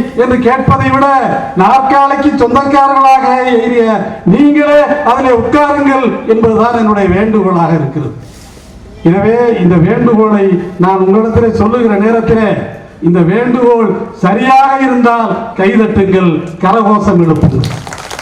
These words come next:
ஆலிம்கள் மார்க்க ரீதியாக மட்டும் எங்களுக்கு வழிகாட்டிகளாக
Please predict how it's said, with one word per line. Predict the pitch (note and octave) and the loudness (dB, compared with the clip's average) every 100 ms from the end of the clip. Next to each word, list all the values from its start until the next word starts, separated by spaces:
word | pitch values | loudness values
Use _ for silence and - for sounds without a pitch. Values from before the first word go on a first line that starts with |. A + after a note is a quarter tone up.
| - - - - | -12 -12 -4 0
ஆலிம்கள் | G3+ A#3+ B3 A3+ G#3+ G#3+ G3+ E3+ - - - D#3 | 0 0 0 0 2 2 2 0 -2 -8 -2 0
மார்க்க | B3+ B3+ B3+ B3+ | 2 0 0 -2
ரீதியாக | B3 B3 A#3+ A#3 A3 A3 | 0 0 0 0 0 0
மட்டும் | A3 A3+ A3+ G3 - - F#3 | 0 -2 0 0 -2 -4 0
எங்களுக்கு | G#3+ A3 G3 - | 2 2 0 0
வழிகாட்டிகளாக | G#3+ A3+ A#3 A#3 G#3 G3 G3 | 0 0 0 0 -2 0 0